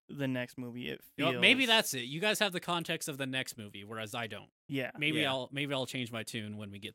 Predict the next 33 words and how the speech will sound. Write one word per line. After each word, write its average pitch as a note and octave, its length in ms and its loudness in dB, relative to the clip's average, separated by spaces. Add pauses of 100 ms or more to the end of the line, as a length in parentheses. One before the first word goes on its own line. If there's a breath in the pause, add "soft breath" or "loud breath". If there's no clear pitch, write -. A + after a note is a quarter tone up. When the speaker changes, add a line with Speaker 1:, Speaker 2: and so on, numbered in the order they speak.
Speaker 2:
there. G2+ 160 -14 (100)
Speaker 1:
Yeah, C3 260 0
I E3 120 6
get, - 160 2 (160)
yeah, F3+ 160 10
we'll A#3+ 180 8
probably D#4 240 8
save C4 160 2
that A#3+ 140 4
conversation G#3 540 2
for E3+ 260 2
the D#3 100 0
end D#3 140 0
of C#3+ 80 0
the C#3+ 40 0
next C#3 240 -2
one, C#3+ 140 -2
'cause - 80 -8
we G#3 100 0
can G3 120 0
talk F3 160 2
about D#3 180 0
Anakin's C3 420 -4
arc C3 160 -8
entirely C3 480 -8
at - 100 -10
that - 180 -12
point. A#2 120 -4
Speaker 2:
Yeah, G2+ 280 -4 (240)
'cause, A2+ 160 -8
like, A2 320 -6 (580)
I E3 80 2
just, F3+ 240 -4